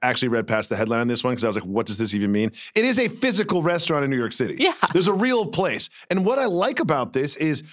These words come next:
Speaker 1: the membership is like an N F T token in
Speaker 2: Yes.
Speaker 1: the way that I can just sell it to you. So, like, if I was, if I was a member at Soho House and I wasn't using it, I can't just turn around and be like,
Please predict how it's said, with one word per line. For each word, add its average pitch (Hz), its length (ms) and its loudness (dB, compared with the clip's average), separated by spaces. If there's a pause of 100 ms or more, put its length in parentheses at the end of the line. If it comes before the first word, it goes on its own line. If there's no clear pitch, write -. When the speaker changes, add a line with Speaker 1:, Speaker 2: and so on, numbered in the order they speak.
(120)
Speaker 1:
the 175 100 2
membership 175 680 0
is 180 300 0
like 156 320 0
an 143 140 -4
N 147 100 0
F 147 140 -2
T 143 140 -2
token 156 480 0
in 262 80 2
Speaker 2:
Yes. 175 220 2
Speaker 1:
the 156 80 2
way 202 280 4
that 156 200 0
I 147 160 0
can 170 140 -4
just 147 220 -2
sell 139 160 2
it 131 100 -6
to 131 80 -2
you. 151 300 0 (520)
So, 185 160 2
like, 180 200 0
if 185 180 0
I 196 200 2
was, 202 240 0
if 165 220 -2
I 190 80 2
was 208 100 0
a 190 60 0
member 175 340 0
at 143 80 -6
Soho 180 480 0
House 110 420 0 (240)
and 143 80 0
I 156 60 4
wasn't 160 280 0
using 165 260 2
it, 131 100 0
I 135 80 2
can't 170 220 0
just 147 100 -2
turn 170 160 2
around 170 240 2
and 147 60 0
be 147 60 0
like, 139 180 -2